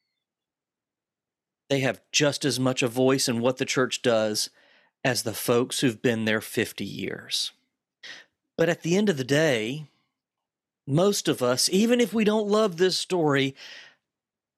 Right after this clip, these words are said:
I suspect that we are grateful we have a God who does not play by the rules.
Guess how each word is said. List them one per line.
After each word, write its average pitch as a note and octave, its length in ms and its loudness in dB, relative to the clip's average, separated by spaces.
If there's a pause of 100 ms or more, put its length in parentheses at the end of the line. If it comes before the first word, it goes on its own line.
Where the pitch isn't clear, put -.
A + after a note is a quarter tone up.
(500)
I F3+ 120 -2
suspect F3 580 0
that C#3+ 160 2
we D#3 160 4
are D3 100 4
grateful C#3 640 0
we C3+ 160 2
have C3 160 0
a B2+ 40 -6
God A#2+ 360 0
who A#2+ 80 -8
does A2 200 -4
not A#2 220 -4
play A#2 200 -2
by G#2+ 200 -2
the A2 120 -10
rules. - 600 -8